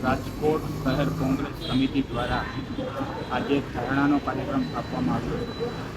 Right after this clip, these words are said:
અગાઉની અમારી રાજકોટ મહાનગરપાલિકાના ભાજપના શાસકોને અનેક વાર રજૂઆત કરવા છતાં આ ગેમ ઝોન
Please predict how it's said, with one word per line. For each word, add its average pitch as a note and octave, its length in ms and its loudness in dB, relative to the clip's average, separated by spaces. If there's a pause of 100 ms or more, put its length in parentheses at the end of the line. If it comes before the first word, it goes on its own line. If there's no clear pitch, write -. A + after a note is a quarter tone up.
(240)
અગાઉની D3+ 560 4
અમારી D3+ 520 0 (100)
રાજકોટ C3+ 440 -2
મહાનગરપાલિકાના C#3+ 1120 2
ભાજપના C#3 520 0
શાસકોને C3+ 680 2 (720)
અનેક E3 460 2
વાર D3 160 8
રજૂઆત D3 460 0 (100)
કરવા C#3 240 0
છતાં C3+ 400 0 (540)
આ E3+ 140 8
ગેમ D#3 380 4
ઝોન D3+ 380 4